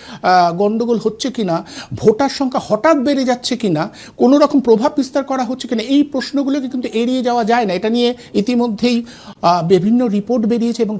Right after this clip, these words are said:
চর্চাও শুরু হয়েছে, বিভিন্নজন চর্চা করছে। আমরা আপাতত যদি সেই চর্চা সরিয়েও রাখি,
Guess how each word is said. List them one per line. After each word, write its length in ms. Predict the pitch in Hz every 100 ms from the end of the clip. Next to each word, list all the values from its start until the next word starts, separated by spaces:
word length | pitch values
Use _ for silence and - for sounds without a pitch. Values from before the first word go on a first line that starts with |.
| -
চর্চাও 440 | - - 269 240
শুরু 220 | 220 190
হয়েছে, 240 | 180 180 190
বিভিন্নজন 560 | 226 247 359 330 294
চর্চা 320 | 214 175 -
করছে। 300 | 139 165 285 330 - -
আমরা 240 | 226 320 320
আপাতত 240 | 311 269
যদি 300 | 277 277 269
সেই 240 | - 277
চর্চা 280 | 294 285 285
সরিয়েও 440 | - - 339 202 143
রাখি, 220 | -